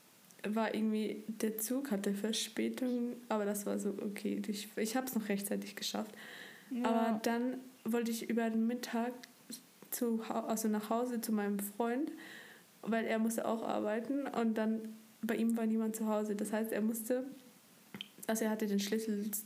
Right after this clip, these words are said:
Speaker 1: dabei und dann hat er ihn einfach vergessen. Das heißt, wir kamen nicht mal ins Haus rein. Das heißt, ich
Speaker 2: Oh
Speaker 1: hab
Speaker 2: Gott.
Speaker 1: gar nix,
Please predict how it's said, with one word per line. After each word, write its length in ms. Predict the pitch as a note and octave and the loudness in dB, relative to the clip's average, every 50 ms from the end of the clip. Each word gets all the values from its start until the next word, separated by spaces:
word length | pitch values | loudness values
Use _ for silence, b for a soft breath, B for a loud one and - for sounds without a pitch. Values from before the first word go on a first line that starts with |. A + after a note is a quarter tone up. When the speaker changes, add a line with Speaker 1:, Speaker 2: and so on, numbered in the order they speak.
| - | -4
Speaker 1:
dabei 500 | - G3+ G3 G3 G3 F#3+ F#3+ G#3 B3+ D4+ - - | -2 0 0 2 2 0 2 0 0 -2 0 0
und 160 | G#3+ G#3+ G#3+ | 2 2 4
dann 180 | A3 A3+ A3 | 2 2 2
hat 120 | A3+ A3+ - | 2 2 2
er 100 | A3 G#3 | 0 0
ihn 180 | G#3 G3+ G3+ | 0 0 0
einfach 240 | G#3+ G#3+ G#3+ G#3+ A3 - - - | 0 0 0 0 -2 -4 -6 -10
vergessen. 760 | - - A3 G#3 G3+ - - - - A3 G#3+ G#3+ - - G3 | -4 -2 -2 -2 -2 -4 -6 -2 0 0 0 0 0 0 0
Das 160 | F#3+ G3 G3 | 0 2 2
heißt, 220 | A3 G#3 G#3 G#3 G3+ | 0 0 0 0 0
wir 100 | G#3+ G#3 | 0 0
kamen 340 | - - - A3 G#3+ A3 G#3 | 0 0 2 2 4 4 4
nicht 200 | G#3+ G#3+ - A3 | 2 2 2 2
mal 100 | G#3 G3+ | 2 2
ins 320 | - G#3 G#3 - - - | 2 0 -2 -2 -2 0
Haus 420 | A3 A3 G#3+ A3 A3 G#3+ - - | 2 2 2 2 2 0 -2 0
rein. 280 | - G3 F#3+ G3 G#3+ A3 B B B B B B B | 0 2 2 2 2 0 B B B B B B B
Das 140 | - - - | -6 -2 0
heißt, 180 | A#3+ A3+ A3+ | 0 0 2
ich 100 | A#3 B3 A#3 | 2 2 4
Speaker 2:
Oh 20 | |
Speaker 1:
hab 100 | A3 G3+ | 2 2
Speaker 2:
Gott. 220 | G#3+ G#3+ G#3+ G#3 | 2 2 2 2
Speaker 1:
gar 200 | G3+ G#3+ G#3+ A3 | 4 4 4 4
nix, 380 | A3 A3 A3+ A3+ A3+ - - - | 4 2 2 0 -2 -4 -6 -8